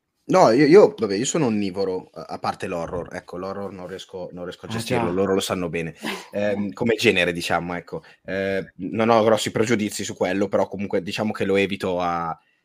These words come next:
Speaker 1: ehm, lo, lo evito subito, ecco. No, ehm, essendo onnivoro guardo di qui, guardo di là, guardo di su, guardo di giù, quindi magari nello specifico non ci sono mai entrato, ma, ehm, io sono rimasto,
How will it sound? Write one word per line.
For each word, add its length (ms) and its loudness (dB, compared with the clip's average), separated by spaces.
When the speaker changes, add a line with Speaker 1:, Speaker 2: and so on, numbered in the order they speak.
Speaker 1:
ehm, 280 -16
lo, 120 -20
lo 80 -6
evito 240 -6
subito, 420 -14
ecco. 180 -12
No, 260 6
ehm, 1080 2
essendo 300 4
onnivoro 880 8
guardo 260 -2
di 80 -20
qui, 140 -12
guardo 240 -6
di 100 -12
là, 140 -4
guardo 240 -8
di 80 -18
su, 160 -18
guardo 220 -10
di 80 -20
giù, 180 -14
quindi 220 -6
magari 240 -2
nello 180 -4
specifico 840 -6
non 180 -6
ci 140 -10
sono 240 -4
mai 160 -4
entrato, 480 -8
ma, 200 -10
ehm, 220 -12
io 100 -4
sono 200 -6
rimasto, 840 -6